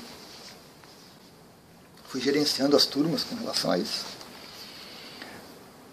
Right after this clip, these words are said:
Até que a minha, na minha mente, é, é, comecei a ler um pouquinho mais ali sobre o, o, o mestre Sui, buscar informações, e a gente chega no Reiju. O Reiju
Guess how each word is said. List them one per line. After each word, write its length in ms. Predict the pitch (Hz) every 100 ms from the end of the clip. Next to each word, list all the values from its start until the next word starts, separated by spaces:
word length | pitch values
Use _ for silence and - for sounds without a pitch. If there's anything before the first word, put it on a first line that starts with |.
| -
Até 240 | 170 - 196
que 100 | 214
a 60 |
minha, 480 | 196 202 220 220 208 -
na 140 | 170
minha 180 | 190 214
mente, 460 | 180 190 202 233 233
é, 640 | 202 180 185 165 160 156
é, 40 | 151
comecei 420 | - 185 - 165
a 160 | 170 147
ler 220 | 139 143
um 40 |
pouquinho 300 | 170 170 185
mais 260 | 165 127 147
ali 160 | 143 151
sobre 280 | - 139
o, 40 | 135
o, 500 | - 156 - 139 - -
o 60 | 135
mestre 260 | 123 -
Sui, 500 | 151 226 160 220 202 165 -
buscar 240 | - 139
informações, 720 | 135 - 190 - 190 233 233 - - - -
e 80 | 151
a 20 |
gente 140 | 175
chega 160 | - 165
no 80 | 165
Reiju. 580 | 143 202 170 - 135 147 - - - - - - - - - - - - - - -
O 60 | 160
Reiju 500 | 233 226 233 294